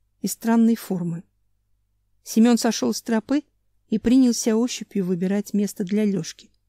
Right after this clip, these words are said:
что было сухо и не очень жёстко. Пит ему не помогал, а бессмысленно шарахался в темноте туда-сюда и нечленораздельно мычал.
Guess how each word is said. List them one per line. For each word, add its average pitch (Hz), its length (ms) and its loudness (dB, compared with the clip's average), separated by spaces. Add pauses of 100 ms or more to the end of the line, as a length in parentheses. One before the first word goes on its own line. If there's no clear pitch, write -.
(300)
что - 200 -6
было 196 280 0
сухо - 360 -8
и 233 40 0
не 190 120 0
очень 196 240 -4
жёстко. 180 480 -8 (1120)
Пит 277 220 0
ему 247 180 4
не 247 140 2
помогал, 254 580 0 (680)
а - 80 0
бессмысленно 254 680 2
шарахался 240 600 -4
в - 60 -18
темноте 208 440 -4
туда-сюда 208 600 -4 (560)
и 214 100 2
нечленораздельно 214 960 2
мычал. 180 480 -4